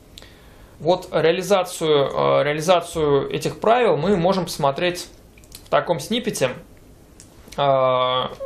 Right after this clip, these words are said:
здесь приведена функция paginate. Функция paginate, собственно говоря, рассчитывает параметры пагинации для, э, произвольного query сета, то есть она не зависит от, от какого-то конкретного типа объектов, там,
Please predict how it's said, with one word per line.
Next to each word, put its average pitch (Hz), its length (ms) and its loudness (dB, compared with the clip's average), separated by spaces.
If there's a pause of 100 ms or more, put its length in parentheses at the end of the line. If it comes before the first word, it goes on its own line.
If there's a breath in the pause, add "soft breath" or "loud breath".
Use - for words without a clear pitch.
(100)
здесь 226 220 -4
приведена 165 380 -2
функция 185 400 -8 (200)
paginate. 156 560 -2 (560 loud breath)
Функция 208 280 2
paginate, 208 440 2
собственно - 340 -2
говоря, 170 220 4
рассчитывает 170 640 0
параметры 160 440 0
пагинации 160 840 0 (580 loud breath)
для, 151 640 0 (580)
э, 143 320 0
произвольного 165 640 2
query 147 300 2
сета, 220 440 0
то - 80 -4
есть 139 120 -2
она 156 160 0
не 151 120 0
зависит 156 540 -2
от, - 220 -10
от - 160 -8
какого-то 143 420 0
конкретного 135 600 0
типа 135 320 0
объектов, 151 480 -2
там, - 180 -12